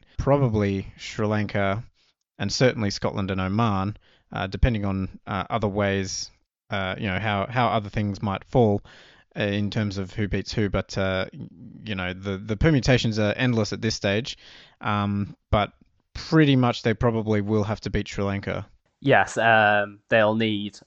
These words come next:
Speaker 2: at least one more win again, well, ag-, especially against Sri Lanka. Uh, and given the way Sri Lanka have started this tournament, that might be as tall an order as chasing three hundred and seventy-four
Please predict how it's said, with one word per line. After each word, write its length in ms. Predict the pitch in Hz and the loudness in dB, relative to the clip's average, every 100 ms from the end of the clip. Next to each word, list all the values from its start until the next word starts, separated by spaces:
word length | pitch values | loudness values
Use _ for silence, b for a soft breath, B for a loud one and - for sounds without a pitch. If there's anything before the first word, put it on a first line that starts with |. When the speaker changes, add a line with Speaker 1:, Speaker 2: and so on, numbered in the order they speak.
| _ | _
Speaker 2:
at 160 | 123 113 | 0 4
least 420 | 135 131 110 - | 4 4 0 -10
one 280 | 120 117 113 | 2 6 6
more 720 | 110 110 110 107 104 101 98 _ _ _ _ 120 | 4 4 4 6 4 2 0 _ _ _ _ -6
win 460 | 113 107 101 98 _ - | -2 -2 -2 -10 _ -8
again, 380 | 107 101 98 - _ _ | -6 -2 -4 -6 _ _
well, 240 | 131 92 - | -2 -2 -2
ag-, 160 | 131 117 | -8 -4
especially 400 | 131 - 127 120 | -2 4 2 2
against 260 | 110 104 - | 0 -2 -2
Sri 100 | 107 | 0
Lanka. 440 | 101 101 98 95 _ _ - | 0 0 -4 -4 _ _ -2
Uh, 320 | 101 95 95 | 2 4 4
and 100 | 113 | 0
given 180 | 110 104 | -2 -4
the 100 | 101 | 0
way 100 | 101 | 0
Sri 180 | 101 - | 0 0
Lanka 240 | 101 98 101 | -2 -2 -6
have 120 | 92 | -6
started 300 | - 95 - | -2 -2 -2
this 160 | 98 - | -16 -6
tournament, 480 | 110 98 95 92 | -2 -2 -4 -4
that 160 | - 101 | 0 0
might 300 | 104 101 92 | 2 0 0
be 260 | 101 98 104 | -6 -6 -4
as 160 | 101 - | -4 -6
tall 280 | - 104 98 | -6 -4 -4
an 80 | |
order 320 | 98 98 98 95 | -4 -2 -4 -8
as 120 | 92 | -12
chasing 380 | - 95 - 98 | -8 -8 -8 -12
three 200 | 101 92 | -10 -6
hundred 260 | 95 95 | -6 -8
and 80 | 85 | -10
seventy-four 760 | - 92 90 95 110 98 92 | -2 -2 -2 -8 0 0 0